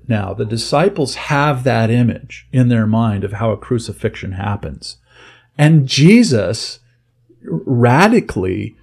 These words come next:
Jesus almost scandalously says, "You see that?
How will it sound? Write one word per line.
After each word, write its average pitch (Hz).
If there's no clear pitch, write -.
Jesus 135
almost 135
scandalously 131
says, 104
"You 123
see 151
that? 139